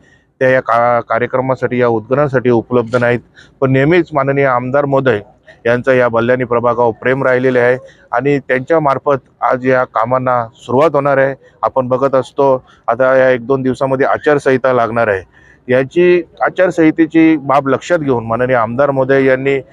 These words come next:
दुःख असताना सुद्धा त्यांचे भाऊ नगरसेवक जयवंत भोईर साहेब यांना या उद्घाटनासमयी पाठवून कुठे लोकांची गैरसोय होऊ नये, होऊ नये आणि कामे थांबू नये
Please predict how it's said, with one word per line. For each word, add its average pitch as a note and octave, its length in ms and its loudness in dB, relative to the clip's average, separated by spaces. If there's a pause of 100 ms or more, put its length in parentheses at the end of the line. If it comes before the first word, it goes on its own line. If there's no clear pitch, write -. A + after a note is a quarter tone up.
(260)
दुःख C3+ 280 -2
असताना E3+ 440 0
सुद्धा C#3+ 380 0 (340)
त्यांचे B2+ 280 -4
भाऊ B2 340 0
नगरसेवक B2+ 600 0 (400)
जयवंत D3 280 2
भोईर D3+ 260 2
साहेब A2+ 260 -2 (420)
यांना C3+ 440 0
या B2+ 400 2 (280)
उद्घाटनासमयी B2+ 840 -2
पाठवून A#2 500 0 (360)
कुठे D3 380 2 (420)
लोकांची C3 400 0
गैरसोय C3 520 0
होऊ A#2+ 200 2
नये, C3+ 360 2
होऊ B2+ 220 2
नये C3+ 320 0
आणि C3 200 0
कामे B2+ 360 0
थांबू D3 300 0
नये A#2+ 180 0